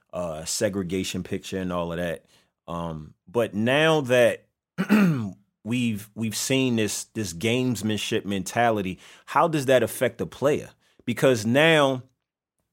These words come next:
we, we see these injuries. Um, we see, dag, pick. <laughs>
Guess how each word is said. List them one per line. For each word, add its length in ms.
we, 240
we 120
see 220
these 220
injuries. 600
Um, 500
we 100
see, 640
dag, 380
pick. 280
<laughs> 140